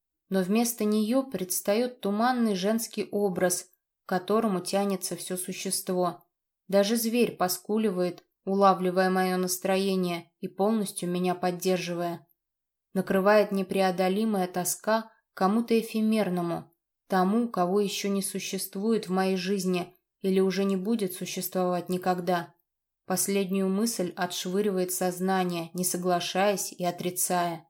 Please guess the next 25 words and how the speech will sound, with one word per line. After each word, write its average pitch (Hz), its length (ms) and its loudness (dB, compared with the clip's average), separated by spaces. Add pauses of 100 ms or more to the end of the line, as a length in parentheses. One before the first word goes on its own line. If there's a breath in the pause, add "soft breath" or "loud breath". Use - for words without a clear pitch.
(1040)
Стоя 226 480 2
под 202 240 0
тёплыми 214 460 0
струями 208 540 0
воды, 202 520 2
вымываю 196 580 4
песок 190 460 -6
из 180 100 -2
шевелюры. 180 760 -2 (280)
Приходится 190 600 -4
трижды 185 500 -2
выдавливать 180 600 0
шампунь 190 440 -2
на 185 120 2
пальцы 190 640 -2 (280)
и 196 140 2
энергично 214 600 0
растирать, 202 680 0
чтобы 180 300 -6
дорожка 185 480 0
песка 190 460 -2
прекратила 180 720 -2
струиться 180 580 -6
к - 60 -12
сливу. 175 560 -2